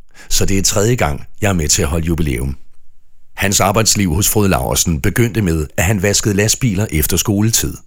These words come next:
Senere, mens han gik på Handelshøjskolen i Aarhus, fik Anders opgaven med at lave turregnskaber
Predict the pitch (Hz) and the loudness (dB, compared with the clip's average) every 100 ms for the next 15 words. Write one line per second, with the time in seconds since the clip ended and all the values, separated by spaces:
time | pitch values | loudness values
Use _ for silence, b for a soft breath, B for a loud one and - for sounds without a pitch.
0 | - _ _ - - 101 110 117 95 - | -20 _ _ -4 0 2 2 2 0 -6
1 | - 78 - 82 76 - 71 85 95 92 | -4 -2 0 -2 -4 -2 -2 0 0 0
2 | 80 - 80 69 69 69 95 107 85 - | 0 -2 -2 -4 -4 0 0 0 0 -2
3 | - B B B B - 139 107 135 135 | -2 B B B B 0 0 2 0 2
4 | 82 76 95 82 82 85 82 85 87 - | 0 0 0 0 0 0 0 0 0 0
5 | 143 101 71 69 - 71 - 60 | -2 0 -2 0 -2 -4 -6 -10